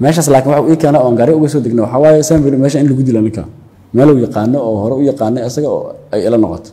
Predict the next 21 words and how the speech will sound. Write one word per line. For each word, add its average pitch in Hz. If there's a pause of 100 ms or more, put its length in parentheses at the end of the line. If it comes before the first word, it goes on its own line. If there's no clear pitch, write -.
(380)
Gaari 120
soo 131
ag 160
dhigtay, 151
waa 92
soo 110
baxnay, 151
meeshaan 143
qashin 139
qubka 143
iyo 123
halkay 107
rafaadka 117
loo 104
maraayo 127
iyo 110
geedaha 113
caligaroobada 107
loo 107
dhex 123
maraayo, 123